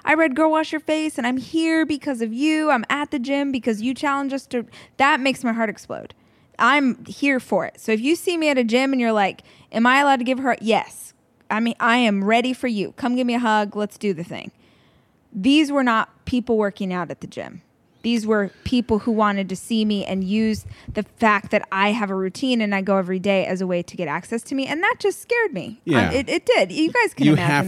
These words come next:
Speaker 1: that,
Speaker 2: to,
Speaker 1: right?
Speaker 2: you have to, you can't be plain clothed i-, at a gym.
Speaker 1: Yeah.
Speaker 2: Yeah.
Speaker 1: That, a couple of them, I'm like, "Well, you didn't even try and blend in."
Speaker 2: Yeah, no. Put on,
Speaker 1: Put on your
Speaker 2: put on your
Speaker 1: Lulus.
Speaker 2: stretchy pants.
Speaker 1: So make it look like, you know.
Speaker 2: Grab the,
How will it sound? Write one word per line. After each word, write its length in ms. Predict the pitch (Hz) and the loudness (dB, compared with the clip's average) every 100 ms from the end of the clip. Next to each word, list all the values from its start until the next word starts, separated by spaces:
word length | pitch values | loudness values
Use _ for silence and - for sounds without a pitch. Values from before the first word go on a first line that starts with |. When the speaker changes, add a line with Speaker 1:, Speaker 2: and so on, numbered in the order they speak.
| - | 0
Speaker 1:
that, 40 | |
Speaker 2:
to, 60 | - | 0
Speaker 1:
right? 180 | - - | 2 2
Speaker 2:
you 80 | 123 | 2
have 240 | 127 120 | 2 0
to, 160 | - 110 | -2 -6
you 100 | 123 | -4
can't 220 | 110 139 | -2 -2
be 80 | 107 | -2
plain 240 | 90 92 78 | -2 -4 -2
clothed 500 | 98 85 - - - _ _ _ _ - | -2 -4 -6 -18 -20 _ _ _ _ -10
i-, 140 | 104 98 | -8 -4
at 140 | 107 | -4
a 60 | 87 | -4
gym. 440 | 85 107 55 - _ _ _ _ _ _ - | -4 -4 -6 -16 _ _ _ _ _ _ -8
Speaker 1:
Yeah. 600 | 214 247 220 185 147 - - | -2 2 2 2 -2 -6 0
Speaker 2:
Yeah. 320 | 107 80 62 - _ | 0 0 -6 -16 _
Speaker 1:
That, 560 | 277 294 - 120 147 247 | 2 2 0 -4 0 0
a 40 | |
couple 320 | 262 320 320 | 2 0 2
of 120 | 285 226 | 0 2
them, 200 | 214 202 | 0 0
I'm 140 | 202 | -2
like, 160 | 196 190 | -4 -2
"Well, 100 | 233 | -2
you 180 | 240 311 | 0 0
didn't 100 | 277 | 0
even 180 | 196 185 | -2 -4
try 240 | - 220 240 | -2 0 2
and 160 | 233 | -2
blend 300 | 180 165 156 | -2 -6 -8
in." 260 | 151 120 160 | -10 -10 -10
Speaker 2:
Yeah, 320 | - 123 95 87 | -4 -2 -2 0
no. 280 | 139 85 78 | -2 -2 -2
Put 140 | 190 | 0
on, 60 | - | 4
Speaker 1:
Put 120 | 285 | 4
on 140 | 277 | 4
your 100 | 240 | 2
Speaker 2:
put 100 | 208 | 4
on 60 | 226 | 4
your 80 | 277 | 4
Speaker 1:
Lulus. 120 | 214 | 2
Speaker 2:
stretchy 300 | 135 185 95 | 0 -2 -4
pants. 480 | 85 60 - - - | -6 -8 -12 -18 -18
Speaker 1:
So 160 | - 247 | -2 2
make 180 | 240 262 | 2 2
it 80 | 202 | 2
look 240 | 214 226 | 0 0
like, 300 | 208 185 - | -2 -2 -2
you 100 | 220 | -2
know. 280 | 190 135 175 | -2 -6 -6
Speaker 2:
Grab 180 | 180 185 | -2 -2
the, 120 | 92 | -4